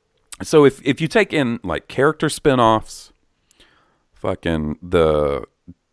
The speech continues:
Game of Thrones guys series of movie, Rian Johnson's trilogy,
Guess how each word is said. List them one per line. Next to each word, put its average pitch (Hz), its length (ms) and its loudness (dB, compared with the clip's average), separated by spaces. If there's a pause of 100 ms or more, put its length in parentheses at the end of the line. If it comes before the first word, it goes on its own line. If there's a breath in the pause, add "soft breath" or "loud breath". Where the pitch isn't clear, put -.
(200)
Game 143 200 2
of 131 60 -2
Thrones 120 400 0
guys 104 640 2 (200)
series 98 440 -2
of 90 60 -2
movie, 87 480 -4
Rian 117 360 2
Johnson's 87 540 -2
trilogy, 82 640 -4